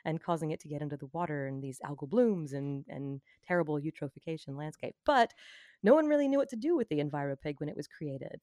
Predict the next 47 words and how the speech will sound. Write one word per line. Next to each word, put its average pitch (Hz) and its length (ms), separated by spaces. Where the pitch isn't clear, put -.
It 175 100
was 156 280
this 165 160
new 160 240
thing, 214 260
a 285 60
transgenic 143 560
organism. 220 500
It 147 80
was 147 140
clearly 139 420
good, 269 320
but 190 100
this 214 140
was 208 140
a 220 40
public 185 360
university 175 460
that 160 120
created 143 400
it 185 160
without 160 320
very 170 160
much 160 220
money. 139 360
There 170 120
was 180 180
a - 60
little 190 220
bit 185 120
of 196 100
backlash. 175 640
No 180 160
one 196 260
knew 185 300
what 185 140
regulatory 170 520
pathway 170 420
to 165 120
take, 240 420
and 196 160
so 190 260
it, 196 140
it, 180 160
it 202 180
was 175 120
frozen, 202 420